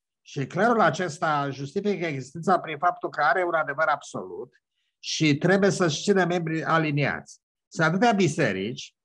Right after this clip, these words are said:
fiecare e biserică adevărată, toate celelalte sunt false. Nu? Fiecare știe adevărul,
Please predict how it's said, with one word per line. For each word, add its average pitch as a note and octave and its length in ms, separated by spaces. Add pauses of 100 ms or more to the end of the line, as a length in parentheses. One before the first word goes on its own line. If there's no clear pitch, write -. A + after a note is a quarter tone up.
(120)
fiecare G#3 460
e F#3 40
biserică F3+ 520
adevărată, E3+ 480
toate G#3+ 300
celelalte G#3 340
sunt G3 220
false. G#2 340
Nu? C3 320
Fiecare D3 600 (120)
știe - 300
adevărul, D#3 840